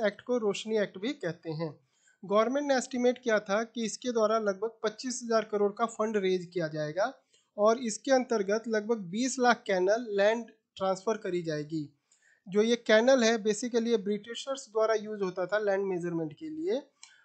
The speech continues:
आपके लिए आप समझ सकते हैं कि एक कैनल लगभग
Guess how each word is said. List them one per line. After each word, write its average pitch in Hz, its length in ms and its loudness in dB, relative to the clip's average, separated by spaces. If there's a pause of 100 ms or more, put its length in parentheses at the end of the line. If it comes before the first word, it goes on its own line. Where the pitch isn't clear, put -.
(140)
आपके 214 400 2
लिए 254 180 2
आप 233 160 6
समझ 233 280 0
सकते 214 300 -2
हैं 214 120 0
कि 233 200 -2
एक 240 120 -2
कैनल 208 520 0
लगभग 214 280 -4